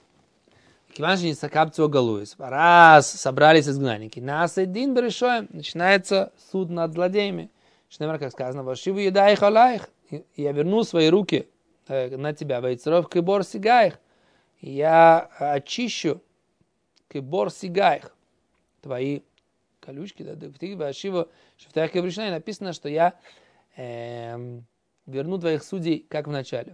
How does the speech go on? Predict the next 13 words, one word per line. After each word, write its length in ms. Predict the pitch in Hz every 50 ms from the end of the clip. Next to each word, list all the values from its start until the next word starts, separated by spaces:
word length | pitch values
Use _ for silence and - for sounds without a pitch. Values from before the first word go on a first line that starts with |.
| 170 151 _
«Киван 400 | - 127 123 127 151 175 185 170
шени 140 | - 147 147
нас 200 | 147 151 156 160
един 200 | 175 175 190 196
берешоем», 400 | 190 214 196 - 269 302 269 190
а 60 | 165
раз 180 | 170 160 -
уже 140 | 170 175 175
на-, 160 | 180 185 180
сделали 520 | 151 147 160 185 202 214 208 202 190 175 175 _ _ _ _ _ _
суд 260 | _ - - - 196
над 140 | 180 190 180
злодеями, 640 | 175 185 190 196 247 294 311 294 240 208 185 185 -